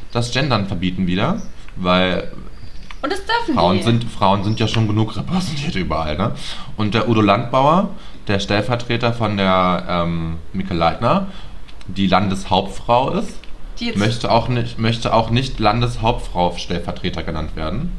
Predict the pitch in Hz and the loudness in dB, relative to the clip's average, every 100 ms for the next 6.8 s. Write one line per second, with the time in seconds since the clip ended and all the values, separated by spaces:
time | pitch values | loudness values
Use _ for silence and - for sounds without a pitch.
0 | - - 190 190 262 - - - - - | -4 -2 -2 0 -2 -2 -6 -8 -8 -8
1 | - - - - 95 87 87 - 98 98 | -8 -10 -8 -4 0 0 -2 -2 0 0
2 | 90 87 110 110 131 85 80 90 127 - | 0 -2 0 2 2 2 0 -2 -4 -6
3 | - 92 90 90 - 98 101 - 120 120 | -6 -2 0 0 0 0 0 -2 -4 -2
4 | 87 82 - 92 85 78 - 78 - 320 | -4 -4 -4 -6 -6 -4 -4 -4 -2 0
5 | 339 339 277 214 175 - 160 - 80 82 | 0 2 2 0 -2 -4 -6 -4 -4 -4
6 | - - - 208 208 - - - | -6 -4 -6 -6 -8 -8 -8 -10